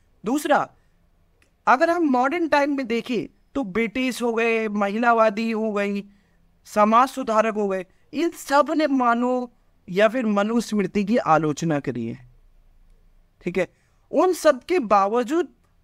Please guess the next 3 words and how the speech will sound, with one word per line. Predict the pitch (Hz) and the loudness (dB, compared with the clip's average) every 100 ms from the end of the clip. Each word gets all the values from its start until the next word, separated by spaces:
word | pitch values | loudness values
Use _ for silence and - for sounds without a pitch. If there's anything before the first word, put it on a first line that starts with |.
| _ _ _ - | _ _ _ -4
मनुस्मृति | 180 196 220 262 190 101 _ _ _ _ _ _ _ _ _ _ _ _ 147 - 202 196 202 - - - - _ - - _ - - - - _ - - _ - - - _ _ _ - - _ _ _ _ _ _ 165 | 2 4 4 4 0 -6 _ _ _ _ _ _ _ _ _ _ _ _ -8 -2 -2 0 0 -2 -10 -20 -20 _ -20 -20 _ -20 -20 -20 -20 _ -20 -20 _ -20 -20 -20 _ _ _ -20 -20 _ _ _ _ _ _ -2
महत्वपूर्ण, | 185 208 214 - - - 285 262 - - _ _ _ _ _ _ _ | 2 2 0 -6 -8 -2 0 0 -2 -10 _ _ _ _ _ _ _
राज्य | 156 185 214 208 277 269 170 | 2 4 4 2 2 2 0